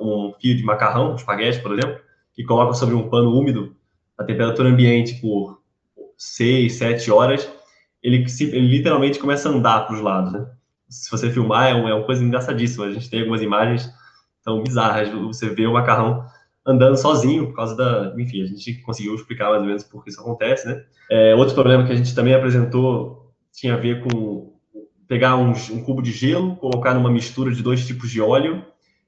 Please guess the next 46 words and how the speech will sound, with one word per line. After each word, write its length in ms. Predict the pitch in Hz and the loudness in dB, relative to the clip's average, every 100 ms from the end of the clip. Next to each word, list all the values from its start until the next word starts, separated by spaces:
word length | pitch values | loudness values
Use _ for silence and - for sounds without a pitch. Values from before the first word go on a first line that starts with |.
| _ | _
e 140 | - 117 | -2 2
aí 480 | 117 131 - - - _ - | 4 2 0 -8 -20 _ -14
o 60 | |
que 100 | 127 | -8
acontece 380 | 123 123 123 123 | -6 -2 -2 -4
é 20 | |
que 100 | 127 | -6
o 40 | 120 | -4
gelo, 280 | 127 160 156 | -2 -2 -2
por 140 | 123 | -4
ter 80 | 131 | 0
uma 160 | 127 | 2
densidade 800 | 117 123 - 113 113 113 110 104 | 2 0 0 -2 -2 -2 -6 -6
intermediária 680 | 104 117 113 110 110 113 113 | -6 -2 -2 0 0 0 0
entre 140 | 104 | -4
esses 160 | 107 - | -8 -8
dois 220 | 113 110 | -4 0
óleos, 200 | 113 123 | 0 2
ele 140 | 127 127 | 0 -2
fica 340 | 123 - - | -6 -4 -4
oscilando 420 | 120 123 113 110 110 | -6 -4 -2 0 -2
pra 140 | 107 | -4
cima 180 | 120 127 | -2 -4
e 40 | |
pra 100 | 123 | 0
baixo, 280 | 104 127 - - _ _ _ _ 117 | 0 0 -4 -16 _ _ _ _ -2
e 60 | |
a 20 | |
ideia 180 | 113 117 | 2 4
era 120 | 123 | 4
transformar 360 | 131 123 127 127 | 4 2 4 4
isso 140 | - | 2
num 80 | 135 | 0
relógio, 420 | 131 120 117 98 | 0 2 2 2
né? 180 | 98 123 - | -2 -6 -8
Então, 140 | - 131 127 - - _ - | -6 -4 -4 -10 -20 _ -6
eram 160 | 131 | -2
coisas 180 | 127 143 | 0 0
bem 180 | 120 147 | 0 0
assim, 440 | 147 147 139 123 - | 0 0 0 0 -2
fora 160 | 123 | -2
da 140 | 127 123 | 0 0
caixinha, 480 | 123 - 131 139 - _ _ _ _ _ _ - | 0 0 0 -2 -6 _ _ _ _ _ _ -10
e 140 | 117 | -8
que 120 | 123 | 0
exigem 560 | 123 120 123 131 117 | 2 4 2 2 -2